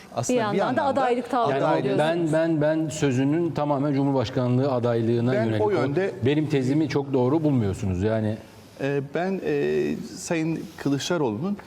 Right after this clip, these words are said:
Speaker 1: bir anlamda da, e, dolaylı bir cumhurbaşkanlığını görüyor olabiliriz
Speaker 3: Hı hı.
Speaker 1: bu tabloda.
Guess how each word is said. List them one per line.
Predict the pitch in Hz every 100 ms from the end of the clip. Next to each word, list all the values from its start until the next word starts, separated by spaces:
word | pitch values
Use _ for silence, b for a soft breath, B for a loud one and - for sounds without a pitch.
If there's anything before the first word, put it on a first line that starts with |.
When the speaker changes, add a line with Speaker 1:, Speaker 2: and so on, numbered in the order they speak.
| B -
Speaker 1:
bir | 196
anlamda | 165 123 120 110 104 107
da, | 196 202 -
e, | 110 110
dolaylı | 147 151 143 165
bir | 170 131
cumhurbaşkanlığını | 139 156 120 - 123 104 131 196
görüyor | 139 143 143 151 -
olabiliriz | 123 127 117 95 80 - -
Speaker 3:
Hı | -
hı. | 87
Speaker 1:
bu | -
tabloda. | 87 104 85 80